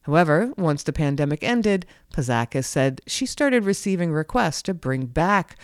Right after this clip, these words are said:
her unauthorized music parody, or umpo, series from theaters in Provincetown, Fire Island,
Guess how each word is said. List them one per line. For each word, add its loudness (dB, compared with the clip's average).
her 0
unauthorized 0
music -2
parody, 0
or -4
umpo, 0
series -4
from 0
theaters 0
in -4
Provincetown, -2
Fire -2
Island, -2